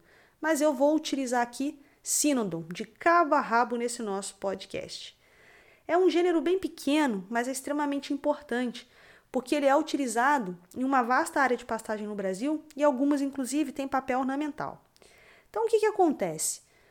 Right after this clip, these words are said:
Forrageiras do gênero Sinodon são plantas que aceitam a fecundação e o cruzamento. Então, existe todo um trabalho de melhoramento genético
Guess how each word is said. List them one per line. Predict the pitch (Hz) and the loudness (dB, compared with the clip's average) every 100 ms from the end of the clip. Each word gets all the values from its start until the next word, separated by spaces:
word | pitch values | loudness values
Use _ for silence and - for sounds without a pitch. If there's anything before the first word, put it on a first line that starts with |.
| _ | _
Forrageiras | - - 359 294 359 381 | -4 4 4 6 4 4
do | 302 | 2
gênero | 277 254 202 | 0 -2 -2
Sinodon | 190 - 269 226 185 185 | -4 -4 -2 -4 -6 -8
são | - - 302 | -4 -2 -2
plantas | 302 - 254 247 202 165 - - _ _ | 0 0 0 -2 -6 -12 -14 -16 _ _
que | - - | 4 6
aceitam | - - 277 277 277 - 208 202 | 6 4 2 0 0 -6 -6 -6
a | 196 | -6
fecundação | 202 - 208 196 190 202 | -8 -8 -6 -6 -6 -8
e | |
o | 208 | -8
cruzamento. | 220 214 240 202 185 180 - | -8 -8 -6 -6 -6 -10 -14
Então, | 190 180 233 277 269 | -16 -6 -6 -6 -6
existe | 240 202 277 330 - | -6 -2 0 -2 -4
todo | - 302 320 | 2 2 2
um | 285 | -2
trabalho | 254 202 202 196 | -4 -2 -4 -6
de | 208 | -8
melhoramento | 208 208 196 180 175 - | -8 -6 -6 -8 -10 -12
genético | 190 233 254 - | -6 -4 -6 -8